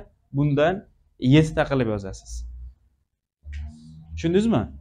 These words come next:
Va sakkiz valentli bo'lsa-chi desa, sakkiz valentlilar uchun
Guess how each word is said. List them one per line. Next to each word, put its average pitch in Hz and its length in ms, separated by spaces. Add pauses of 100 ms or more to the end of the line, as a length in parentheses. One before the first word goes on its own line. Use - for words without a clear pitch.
Va 123 240
sakkiz 180 420
valentli 208 380
bo'lsa-chi 180 480
desa, 127 300 (400)
sakkiz 170 460
valentlilar 147 640
uchun 147 380